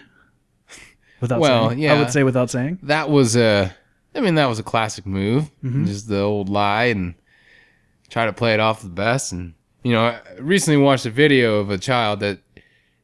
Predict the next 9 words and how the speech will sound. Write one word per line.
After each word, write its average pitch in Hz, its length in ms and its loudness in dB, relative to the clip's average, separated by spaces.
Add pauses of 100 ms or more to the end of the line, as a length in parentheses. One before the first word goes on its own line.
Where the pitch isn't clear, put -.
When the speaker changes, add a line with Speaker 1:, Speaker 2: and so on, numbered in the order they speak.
(120)
Speaker 2:
demolished, 143 840 4
like, 113 140 2
a 101 80 -6
whole 135 320 4
pack 131 400 -4
of, 104 220 -8
uh, 95 340 -2 (500)
Oreos, 107 580 2
right? 101 260 0